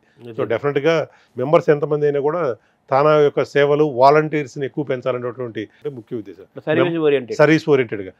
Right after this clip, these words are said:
Speaker 2: మెంబర్స్ కంటే కూడా వాలంటీర్స్ని పెంచాలి. ప్రతి సిటీలో కూడా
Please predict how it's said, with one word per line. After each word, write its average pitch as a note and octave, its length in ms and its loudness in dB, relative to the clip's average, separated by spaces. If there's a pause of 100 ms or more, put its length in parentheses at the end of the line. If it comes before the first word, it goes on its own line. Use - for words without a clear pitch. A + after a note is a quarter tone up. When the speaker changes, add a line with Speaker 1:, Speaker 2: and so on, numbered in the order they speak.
(180)
Speaker 2:
మెంబర్స్ D3 380 2
కంటే D#3 200 0
కూడా D#3 200 0
వాలంటీర్స్ని D3 680 2
పెంచాలి. G#2+ 400 -8 (320)
ప్రతి C3+ 200 -2
సిటీలో D#3 400 -4
కూడా E3 340 -2